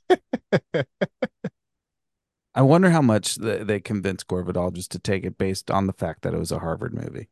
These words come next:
Speaker 2: and he got to play a Harvard professor, which he was doing at the time.
Speaker 1: Yeah. Him and, uh, uh, director,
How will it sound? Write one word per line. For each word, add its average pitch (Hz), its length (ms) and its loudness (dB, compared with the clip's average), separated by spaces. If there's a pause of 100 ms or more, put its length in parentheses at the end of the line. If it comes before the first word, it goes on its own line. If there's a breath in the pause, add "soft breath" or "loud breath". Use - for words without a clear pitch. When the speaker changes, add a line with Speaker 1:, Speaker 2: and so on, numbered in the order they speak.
Speaker 2:
and 104 140 0
he 95 60 0
got 92 180 -6
to - 60 -10
play 90 220 -2
a 90 60 -2
Harvard 95 320 -2
professor, 104 460 -2
which 233 240 4
he 208 100 6
was 147 200 6
doing 139 340 8
at 104 140 2
the 107 80 0
time. - 400 -2 (340)
Speaker 1:
Yeah. 123 360 4 (840)
Him 147 280 4
and, 147 280 2
uh, 127 220 4 (200)
uh, 110 180 0
director, 107 680 -2